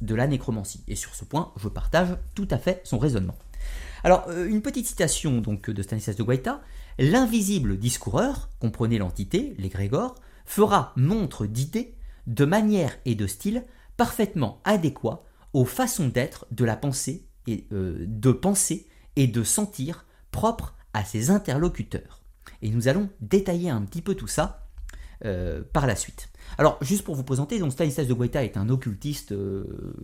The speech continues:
qui a écrit, euh, plusieurs, euh, textes sur, euh, le sujet, euh, qui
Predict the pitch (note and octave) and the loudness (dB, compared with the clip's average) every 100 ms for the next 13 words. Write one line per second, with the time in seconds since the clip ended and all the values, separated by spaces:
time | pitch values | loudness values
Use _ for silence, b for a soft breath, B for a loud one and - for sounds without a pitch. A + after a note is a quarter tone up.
0 | - - - - B2+ A#2+ G#2 G2 - B2 | -10 -10 -10 -8 0 2 2 -2 -2 0
1 | G2 - B2+ A2+ A2+ F#2 F#2+ C#3 C3+ - | -2 -2 -4 -2 -2 -2 -4 -4 -4 0
2 | - - F#2+ F2+ F#2+ F#2+ F#2+ C#3 F3+ B | 0 0 -2 -4 -6 -6 -4 -4 -4 B
3 | B B A#2+ A2 - F3 | B B -6 -4 -4 -6